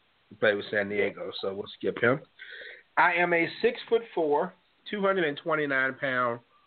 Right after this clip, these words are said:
wide receiver who turns thirty-three years old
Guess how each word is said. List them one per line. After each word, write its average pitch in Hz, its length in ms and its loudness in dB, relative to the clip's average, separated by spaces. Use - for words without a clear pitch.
wide 131 240 4
receiver 120 640 -4
who 135 100 -6
turns 139 400 4
thirty-three 143 580 2
years 131 320 2
old 123 420 2